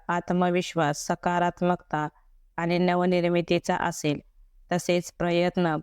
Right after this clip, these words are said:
परिश्रम आणि त्यांच्या परिणामांचा काळ असेल. या काळात दिवस आव्हानात्मक असतील, पण त्यातून तुम्हाला अमूल्य शिकवण मिळेल. या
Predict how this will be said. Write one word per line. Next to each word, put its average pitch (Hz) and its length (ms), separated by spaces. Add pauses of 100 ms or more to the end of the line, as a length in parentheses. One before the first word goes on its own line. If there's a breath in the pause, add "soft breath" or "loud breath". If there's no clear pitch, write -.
परिश्रम 175 640 (100)
आणि 170 320
त्यांच्या 170 380
परिणामांचा 170 840
काळ 160 260
असेल. 151 400 (600)
या 180 140
काळात 180 420
दिवस 175 560
आव्हानात्मक 175 680 (120)
असतील, 160 440 (140)
पण 175 220
त्यातून 170 440
तुम्हाला 175 520 (120)
अमूल्य 180 460
शिकवण 160 460
मिळेल. 165 380 (600)
या 180 180